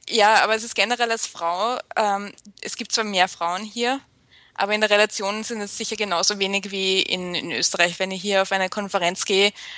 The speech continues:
das sind natürlich mehr Frauen, weil insgesamt mehr Menschen sind, aber es ist wahrscheinlich auch unter zehn Prozent. Ähm, das Problem, was ich dabei sehe, ist, dass, ähm, nachdem viele,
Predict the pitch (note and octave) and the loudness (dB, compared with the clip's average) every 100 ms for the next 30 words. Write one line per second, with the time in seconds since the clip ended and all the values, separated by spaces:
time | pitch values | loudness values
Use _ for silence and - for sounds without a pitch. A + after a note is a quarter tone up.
0 | - F#3+ - G3+ F#3+ A3 G#3 F#3 F3+ - | -8 -2 0 0 0 -2 0 0 0 2
1 | E3+ F#3 F3+ G3+ - - F#3+ F3+ F3 E3+ | 0 2 0 -2 -6 -2 -2 0 0 2
2 | F3 - G3+ - G3 G3 - F3+ F3+ F3+ | 2 2 0 -2 -2 -2 2 2 4 4
3 | F#3 F3+ - F#3 F#3 F#3+ - - - - | 2 -2 -4 -4 -4 -2 -2 -2 -6 -16
4 | F#3+ - F3 F3+ - - F3 E3+ D3 - | -10 -2 -2 -2 -8 -4 -4 -4 -8 -4
5 | D#3+ - - - - - - - - - | -2 -4 -8 -14 -16 -14 -14 -12 -12 -4
6 | F3+ F3+ F3 G#3 B3 G#3 G3 A#3+ B3 B3 | -2 0 0 0 2 2 4 6 4 4
7 | A3+ A3+ - G#3 G3+ A3 - G#3+ G#3 - | 4 4 0 0 2 2 0 0 0 -2
8 | - G#3 G3 F#3+ - - - F#3+ F3+ F3 | -2 2 4 2 -6 -6 0 2 2 2
9 | F3 - _ _ _ _ _ - - - | -4 -14 _ _ _ _ _ -20 -20 -20
10 | - G#3 G3+ - G#3 G3 A3 G#3 G3 G3 | -10 -4 -2 0 0 -2 -6 2 4 6
11 | F#3 | 2